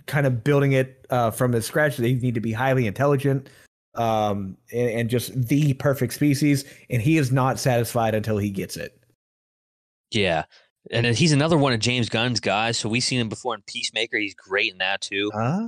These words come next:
Speaker 2: This dude just knows how to act. And, uh, he really did really well in that role.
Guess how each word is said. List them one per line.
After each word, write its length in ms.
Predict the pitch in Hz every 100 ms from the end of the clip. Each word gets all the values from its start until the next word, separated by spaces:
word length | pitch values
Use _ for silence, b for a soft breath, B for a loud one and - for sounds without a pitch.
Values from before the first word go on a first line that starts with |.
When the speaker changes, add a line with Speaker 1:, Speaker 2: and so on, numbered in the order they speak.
| 226
Speaker 2:
This 100 | 151
dude 160 | - 165
just 160 | 117 107
knows 260 | 107 117
how 200 | - 104
to 100 | 107
act. 380 | 82 87 90 - - _ _ _
And, 220 | - 101 90
uh, 220 | 78 76 - _ _
he 100 | -
really 200 | 120 139
did 160 | 117 90
really 200 | 92 98
well 200 | 87 90
in 60 | 85
that 160 | 76
role. 260 | 82 78